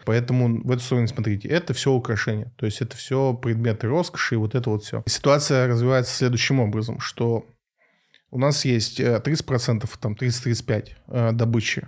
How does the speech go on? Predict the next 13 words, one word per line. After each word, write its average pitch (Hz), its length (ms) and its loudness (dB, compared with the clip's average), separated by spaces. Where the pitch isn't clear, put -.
алмазов 110 500 2
в 127 40 -4
России, 120 300 0
в 113 100 2
Алросе. 127 460 2
Огранка, 139 640 2
вся 143 300 2
огранка, 107 560 -2
э, 113 200 0
мировая 113 420 2
сосредоточена 131 800 2
в 123 80 2
Индии. 120 360 0